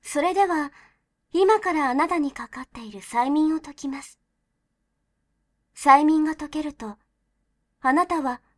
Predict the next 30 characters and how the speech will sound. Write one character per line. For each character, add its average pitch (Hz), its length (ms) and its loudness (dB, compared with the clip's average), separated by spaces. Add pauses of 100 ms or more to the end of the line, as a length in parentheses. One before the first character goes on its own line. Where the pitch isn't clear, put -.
(520)
今 359 300 4
い 311 80 -2
る 247 100 -8
こ - 160 -14
の 254 120 -6
世 285 160 -12
界 233 200 -14
か - 160 -18
ら - 260 -16 (600)
元 349 300 -2
の 320 160 2
世 220 160 -18
界 208 220 -16
へ - 20 -20 (680)
帰 320 260 0
っ - 20 -16
て - 160 -20
い 208 100 -20
き - 160 -20
ま 185 140 -18
す。 - 180 -20 (1700)
で 233 140 -10
も、 214 140 -16 (1200)
心 294 260 -4
配 339 240 -8
は 349 100 -8
し - 160 -10
な 339 200 -4
い 320 80 -10
で。 240 80 -20